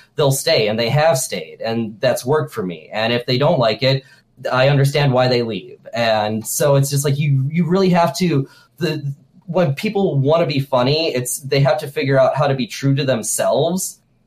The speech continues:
and what really works for them, uh, instead of trying to be the funniest person in the room. Because,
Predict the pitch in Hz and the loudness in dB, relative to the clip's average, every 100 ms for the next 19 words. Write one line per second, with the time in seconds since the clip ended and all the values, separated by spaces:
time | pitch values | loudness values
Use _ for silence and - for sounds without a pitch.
0 | - 135 131 123 120 135 101 123 143 127 | -4 0 2 0 0 0 0 0 2 2
1 | 107 104 123 139 - - 113 92 85 78 | 0 -2 0 0 -2 -6 -4 -2 -4 -6
2 | 73 76 _ _ - 107 104 95 127 123 | -12 -20 _ _ -6 -2 0 0 0 -2
3 | - 143 135 135 123 - - - - - | 0 2 4 4 2 -2 -10 -16 -10 -4
4 | 143 139 135 139 139 135 135 - 120 113 | 0 2 4 4 2 2 0 0 -2 -2
5 | - - 107 - 110 95 92 92 92 107 | -6 -6 -6 -6 -6 -6 -6 -6 -6 -6
6 | 135 113 110 98 | -2 0 -2 -6